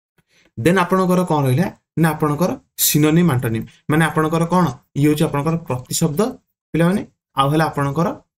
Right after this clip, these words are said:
କ'ଣ? ବିପରୀତ ଶବ୍ଦ. ତ ପ୍ରତିଶବ୍ଦ, ବିପରୀତ ଶବ୍ଦରେ ଆପଣଙ୍କର ମେନଲି ଫୋ-, ଫୋକସ୍ ରହିବା ଦରକାର. ତା ସହିତ ଆପଣଙ୍କର କ'ଣରେ ଫୋକସ୍ ରହିବା ଦରକାର?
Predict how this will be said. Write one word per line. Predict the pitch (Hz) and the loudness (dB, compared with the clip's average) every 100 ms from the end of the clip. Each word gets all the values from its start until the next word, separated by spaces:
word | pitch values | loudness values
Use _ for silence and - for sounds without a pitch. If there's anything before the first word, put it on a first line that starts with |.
| _ _ _ _ 185 | _ _ _ _ -2
କ'ଣ? | 160 | 0
ବିପରୀତ | 123 127 127 127 | 0 0 0 0
ଶବ୍ଦ. | 175 117 - - _ - | -2 -4 -12 -16 _ -4
ତ | 180 - - | -2 -2 -4
ପ୍ରତିଶବ୍ଦ, | 139 - 214 233 214 233 | -4 -2 -4 0 0 0
ବିପରୀତ | 175 190 185 | 2 0 0
ଶବ୍ଦରେ | 190 165 131 131 175 - _ - | -2 -2 0 0 0 -4 _ -16
ଆପଣଙ୍କର | - 170 170 190 | -4 0 2 2
ମେନଲି | 170 147 147 170 254 - _ _ _ - | 2 2 2 0 -2 -10 _ _ _ -2
ଫୋ-, | 151 - - 160 | -2 -4 -8 -8
ଫୋକସ୍ | - 127 180 170 | -4 -2 0 2
ରହିବା | 151 156 | 2 2
ଦରକାର. | 131 127 202 - _ _ - | 0 -2 -4 -4 _ _ -6
ତା | 135 160 | -2 -2
ସହିତ | 151 127 127 208 - - | -2 -4 -2 -4 -4 -14
ଆପଣଙ୍କର | 127 131 135 139 147 | -8 -4 -2 -2 -4
କ'ଣରେ | 143 135 135 | -2 -2 -2
ଫୋକସ୍ | 135 131 135 | -4 -6 -4
ରହିବା | 135 127 | -2 0
ଦରକାର? | 127 202 | 0 -2